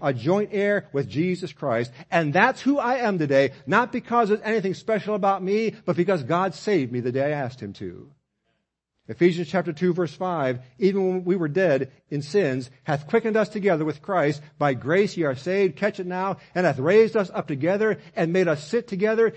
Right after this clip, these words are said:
in heavenly places in Christ Jesus." Now you may think I'm crazy. I'm sure you've thought I'm crazy for a lot of reasons. But this morning, as I say this, you may think I'm crazy. Because right now I'm standing here on the platform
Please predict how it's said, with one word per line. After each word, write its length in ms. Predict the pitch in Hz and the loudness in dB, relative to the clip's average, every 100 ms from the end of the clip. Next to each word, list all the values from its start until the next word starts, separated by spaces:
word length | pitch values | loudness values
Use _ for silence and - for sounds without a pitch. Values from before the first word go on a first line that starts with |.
| - | -4
in 140 | 143 | -6
heavenly 400 | - 196 247 247 | 0 0 0 -4
places 580 | 240 185 127 127 131 131 _ | -2 0 0 -2 -4 -4 _
in 140 | - 127 | -10 -10
Christ 320 | 147 147 147 | -6 -6 -6
Jesus." 640 | 156 107 92 - _ _ _ _ _ _ _ _ _ _ _ _ _ | -6 -6 -10 -18 _ _ _ _ _ _ _ _ _ _ _ _ _
Now 60 | 123 | -4
you 160 | 226 | -2
may 100 | 277 | -2
think 220 | 196 220 | -2 -2
I'm 120 | 175 151 | -2 -2
crazy. 320 | 190 175 123 | 0 0 0
I'm 120 | 139 | -4
sure 160 | 147 170 | -4 -4
you've 100 | 143 | -2
thought 200 | 151 131 | -4 -6
I'm 60 | |
crazy 280 | 127 151 139 | -4 -4 -4
for 160 | 135 117 | -6 -6
a 40 | |
lot 180 | 147 139 | -4 -6
of 60 | |
reasons. 340 | 95 95 127 135 _ - | -8 -8 -10 -12 _ -6
But 100 | 151 | -4
this 160 | 156 | -4
morning, 240 | 226 247 196 - | -2 -2 -2 -4
as 140 | 165 | 0
I 100 | 180 | 2
say 240 | 156 240 220 | 2 2 2
this, 160 | 180 - | 2 -2
you 140 | 156 285 | 0 2
may 120 | 233 | 2
think 200 | 170 190 | -2 -4
I'm 140 | 147 | -4
crazy. 520 | 139 202 123 85 85 120 _ _ _ _ _ _ | -4 -4 -4 -6 -12 -12 _ _ _ _ _ _
Because 220 | 190 180 | 0 2
right 200 | 180 269 | 4 2
now 220 | 254 226 214 | 2 2 2
I'm 140 | 185 | -2
standing 400 | - - 233 190 | -4 0 0 0
here 260 | 131 147 170 - | -2 -2 -2 -4
on 140 | 170 | -4
the 80 | 165 | -4
platform 580 | 143 214 214 - 139 156 | -2 -2 -2 -2 -2 -2